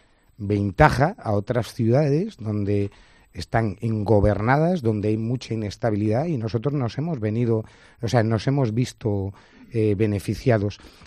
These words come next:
En cuanto al llevar a la Fiscalía, le recuerdo que nosotros presidíamos la co-, comisión de investigación. Nosotros, cuando somos presidentes de algo,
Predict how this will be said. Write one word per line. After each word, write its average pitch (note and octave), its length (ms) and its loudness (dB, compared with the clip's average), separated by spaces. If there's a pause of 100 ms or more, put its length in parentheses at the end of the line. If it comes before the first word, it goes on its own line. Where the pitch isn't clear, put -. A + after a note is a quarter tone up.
En B2 180 -2
cuanto A#2 540 0
al A2 320 -2
llevar A2+ 360 0
a E3 60 -2
la E3+ 100 -2
Fiscalía, C3+ 600 -2
le B2 140 -2
recuerdo A#2+ 440 -2
que G#2 280 -4 (360)
nosotros B2+ 580 -2
presidíamos A#2 640 -4
la A#2 120 -2
co-, - 120 -14 (120)
comisión A2 440 -4
de B2 80 -4
investigación. G#2+ 720 -6 (320)
Nosotros, B2 320 -4
cuando A2 240 -4
somos C3+ 300 -4
presidentes A#2+ 640 -4
de A2+ 120 2
algo, C3 300 -2